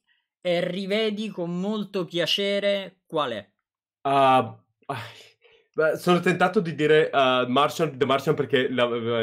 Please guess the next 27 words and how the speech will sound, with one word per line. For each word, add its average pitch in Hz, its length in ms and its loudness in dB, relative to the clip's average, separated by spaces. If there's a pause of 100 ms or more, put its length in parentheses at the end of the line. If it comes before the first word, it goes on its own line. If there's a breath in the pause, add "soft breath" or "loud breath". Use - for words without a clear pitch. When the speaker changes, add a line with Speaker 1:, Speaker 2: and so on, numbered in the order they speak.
Speaker 2:
avevamo 110 580 0
par-, 113 280 -2
però 143 200 4
ne 139 100 4
abbiamo 135 220 2
già 139 200 2
parlato, 127 540 2
quindi 107 180 -6
quello - 160 -4
Speaker 1:
Mhm. 110 60 -6
Speaker 2:
sarebbe... 117 340 0 (320 loud breath)
Se - 180 -4
devo 180 220 4
consigliarvi 160 640 2
però 143 220 6
un 131 120 4
film 139 240 -2
di 139 100 -6
fantascienza 131 460 -4
che 120 80 -8
secondo 120 240 -4
me 120 100 0
è 117 40 2
molto, 113 280 0
molto, 113 240 -2
molto 113 220 -2
bello 104 400 -6